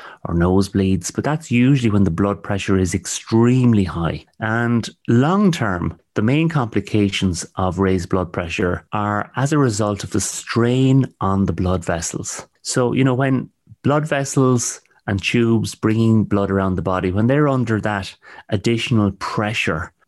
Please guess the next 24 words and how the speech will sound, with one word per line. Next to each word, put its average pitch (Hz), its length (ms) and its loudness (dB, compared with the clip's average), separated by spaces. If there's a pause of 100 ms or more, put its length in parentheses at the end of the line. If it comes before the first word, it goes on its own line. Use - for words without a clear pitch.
for - 220 -4
a 98 60 2
long 107 440 2
period 98 280 2
of 87 120 -2
time, 101 560 0 (320)
they 101 120 0
can 98 180 0
develop 90 400 0 (100)
little 92 300 -2 (180)
weaknesses - 760 -2 (260)
and 98 160 2
bulges, 113 760 -2 (160)
and 107 520 0
little 107 280 0
bubbles 117 580 0
can 92 160 0
form 90 340 -2
on 85 120 0
these 85 180 -2
blood 87 240 -2
vessels 85 460 -4
known 90 200 2
as 85 140 -4